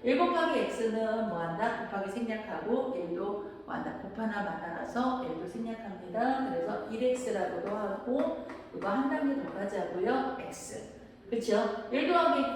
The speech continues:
X는 오 더하기 생략 못한다고 그랬어. 그럼 어떻게 한다? 일 더하기 X. 그대로래요.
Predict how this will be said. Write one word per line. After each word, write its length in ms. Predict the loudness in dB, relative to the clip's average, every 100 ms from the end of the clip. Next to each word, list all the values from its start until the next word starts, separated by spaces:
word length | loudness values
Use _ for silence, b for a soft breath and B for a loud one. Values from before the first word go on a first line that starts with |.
| 2
X는 180 | 4 6
오 260 | 6 6
더하기 220 | 4 4
생략 280 | 4 4 4
못한다고 440 | 0 -2 -2 0 -2
그랬어. 540 | -2 -4 -4 -6 -6
그럼 160 | -6 -4
어떻게 260 | -4 -2
한다? 600 | -4 0 2 4 2 0 -2
일 200 | -4 -2
더하기 840 | -4 -4 -2 -2 -2 -4 -10 -12 -8
X. 440 | -8 -8 -8 -8
그대로래요. 800 | 6 8 8 6 2 0 -4 -6